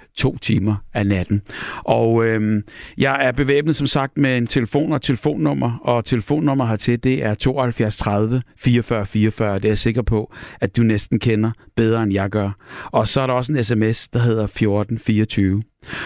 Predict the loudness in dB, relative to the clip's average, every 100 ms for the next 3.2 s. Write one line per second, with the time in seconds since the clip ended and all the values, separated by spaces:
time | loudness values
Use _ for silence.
0 | -6 -2 0 2 2 2 -2 -4 -6 -6
1 | _ _ _ _ _ _ _ -2 0 2
2 | 2 0 -2 -2 0 2 2 0 -4 _
3 | 0 0